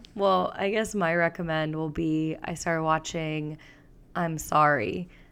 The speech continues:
It's on True T V, but the first season's on Netflix, so I just watched the first season. And it's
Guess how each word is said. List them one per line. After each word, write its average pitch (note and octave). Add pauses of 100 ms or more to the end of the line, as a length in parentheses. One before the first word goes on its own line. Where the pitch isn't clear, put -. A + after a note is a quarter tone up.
It's -
on D#3
True F3
T F3
V, D3 (140)
but D3+
the E3
first D#3+
season's D#3+
on E3
Netflix, E3
so -
I -
just F3
watched -
the -
first -
season. - (500)
And E3
it's D#3